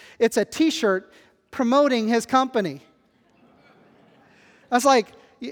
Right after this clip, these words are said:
"I, I like it. I probably won't preach in it, but I like it," right? <laughs> You know? And, and he's like, "Is,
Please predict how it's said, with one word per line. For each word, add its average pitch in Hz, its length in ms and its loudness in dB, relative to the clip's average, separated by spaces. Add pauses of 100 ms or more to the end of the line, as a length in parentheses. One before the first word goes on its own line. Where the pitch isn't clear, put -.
(200)
"I, 262 240 2
I 220 200 2
like 285 280 4
it. 233 80 2
I 202 180 2
probably 302 320 2
won't 302 180 0
preach 403 300 0
in 254 100 2
it, 240 100 -2
but 233 100 4
I 226 120 6
like 359 320 4
it," 175 140 -2
right? 247 340 0
<laughs> - 0 -
You 220 100 0
know? 214 200 -2 (1080)
And, 269 240 4
and 269 160 2
he's 285 140 0
like, 247 180 0
"Is, 185 140 -8